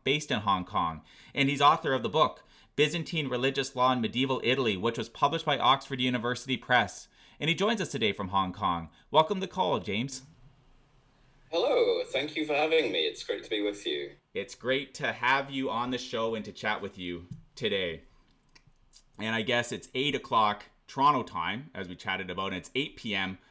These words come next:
Speaker 1: Hong To-, Hong Tong-, Hong Kong time, right?
Speaker 2: Yes, so it's, it's both a good morning and a good evening for me.
Speaker 1: Love it, love it. Okay, so let's start with a broad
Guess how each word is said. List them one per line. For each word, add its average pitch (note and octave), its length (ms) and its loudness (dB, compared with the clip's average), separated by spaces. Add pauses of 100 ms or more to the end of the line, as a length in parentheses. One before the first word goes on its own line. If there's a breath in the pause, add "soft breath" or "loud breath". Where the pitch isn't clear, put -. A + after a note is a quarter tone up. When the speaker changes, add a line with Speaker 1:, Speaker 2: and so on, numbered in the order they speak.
(140 soft breath)
Speaker 1:
Hong A#2+ 200 0
To-, A2 140 -4
Hong C3 340 2
Tong-, D3+ 380 4
Hong A#2 420 2
Kong D#3+ 300 0
time, E2+ 280 -4
right? B2+ 220 -2 (1500 soft breath)
Speaker 2:
Yes, - 260 0
so - 200 -2
it's, - 260 -2
it's G#2 160 -2
both A2 300 0
a G#2 60 0
good G2+ 220 -2
morning F#2+ 360 -2
and F2+ 200 -4
a - 160 -2
good F#2 200 -6
evening E2+ 420 -8
for - 160 -8
me. - 320 -10 (220)
Speaker 1:
Love A#2+ 180 2
it, - 140 -4 (120)
love G#2+ 200 -2
it. E2+ 100 -6 (400)
Okay, D3 380 2
so C#3 500 0
let's E3+ 240 -4
start D#3+ 400 -2
with C3 260 0
a A2+ 120 -2
broad A2+ 500 0